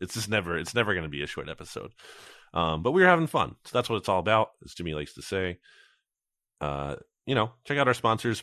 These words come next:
B G N twenty at right to sellin dot com for twenty percent off your order. Kristen Roach of Roach Realtors and Roach Realtors dot com.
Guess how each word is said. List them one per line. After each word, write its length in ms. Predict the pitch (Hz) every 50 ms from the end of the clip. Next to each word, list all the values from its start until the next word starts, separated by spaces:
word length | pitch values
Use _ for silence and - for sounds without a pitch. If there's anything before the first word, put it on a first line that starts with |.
| - _
B 120 | - 117
G 200 | 110 107 107 107
N 320 | 104 104 104 101 98 95 - _ _ _ _ _ _ _ _ _ _ _ _ _ _
twenty 440 | - 101 95 90 90 85 90 - _ _ _ -
at 140 | 82 - - _
right 160 | - 87 85
to 80 | - -
sellin 240 | - - 87 85 82
dot 140 | 82 78 -
com 260 | - 85 80 80 80
for 80 | 87
twenty 220 | 80 - 90 82 78
percent 280 | - 80 - 85 -
off 160 | - 80 - -
your 100 | 82 -
order. 360 | 76 76 73 76 76 73 - _ _ _ _ _ _ _ _ _ _ _ _ _ _ _ - - - - _ _ _ _ _ _ _ _ _ _ _ _ _
Kristen 240 | - 107 - 92 95
Roach 200 | 92 92 - 90
of 100 | 82 92
Roach 160 | 90 85 -
Realtors 500 | 87 87 85 82 85 85 82 - - - -
and 100 | 78 80
Roach 200 | 82 80 - -
Realtors 300 | 87 82 78 76 78 -
dot 140 | - - -
com. 460 | - 139 135 131 123 120 117 117